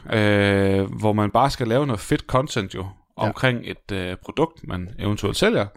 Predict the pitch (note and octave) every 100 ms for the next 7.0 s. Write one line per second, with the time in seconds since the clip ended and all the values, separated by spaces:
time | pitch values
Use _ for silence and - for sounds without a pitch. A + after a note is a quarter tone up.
0 | - - B2 E3+ E3+ E3+ D#3 G3+ D#3+ E3
1 | D#3 C3 B2 C#3+ C#3 B2+ C3+ C3+ F3+ -
2 | G#2+ - G2+ G2 B2 C3 - - C#3 E3+
3 | C#3 G#2+ F2+ - - F#2+ F2 E3 C3+ F2+
4 | - - F#2 A2 A2+ C3 A#2+ D3+ C3+ G#2+
5 | A2 B2 F#2 F2+ - - - - A2 G#2
6 | B2+ G2 F2 F2 A1 - - G#2 G#2 A2+